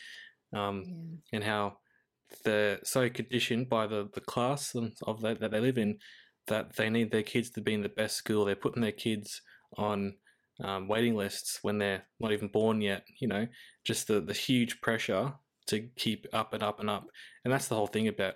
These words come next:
Speaker 1: you know, American society, and it's not too dissimilar down here, given we're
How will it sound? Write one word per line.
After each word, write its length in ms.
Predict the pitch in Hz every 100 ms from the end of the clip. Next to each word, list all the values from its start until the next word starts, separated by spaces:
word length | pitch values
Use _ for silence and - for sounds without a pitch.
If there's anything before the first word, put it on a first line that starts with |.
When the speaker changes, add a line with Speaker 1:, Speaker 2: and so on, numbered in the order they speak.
| -
Speaker 1:
you 80 | -
know, 40 | 95
American 360 | 110 117 -
society, 420 | - - - 123 120
and 100 | 107 -
it's 100 | -
not 200 | 104 -
too 120 | 120 110
dissimilar 360 | - 107 107
down 200 | 104 104
here, 280 | 110 110 104 - _ _ -
given 220 | 107 113
we're 180 | 110